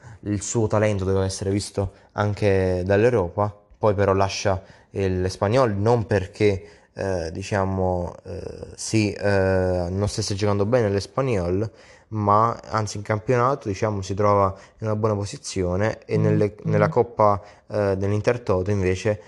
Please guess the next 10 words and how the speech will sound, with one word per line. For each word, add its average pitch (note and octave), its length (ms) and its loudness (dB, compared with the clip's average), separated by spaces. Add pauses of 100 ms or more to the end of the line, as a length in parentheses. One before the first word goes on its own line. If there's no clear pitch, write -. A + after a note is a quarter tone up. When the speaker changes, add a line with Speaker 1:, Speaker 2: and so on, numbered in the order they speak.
(160)
Speaker 1:
aveva, F#2+ 600 0
aveva G2 200 2
passato G#2 340 2
il C3 120 0
turno, G2 520 -2
però G2+ 480 2 (300)
ci - 140 -12
arriva A2 280 0
la G#2 80 2
chiamata G2 540 2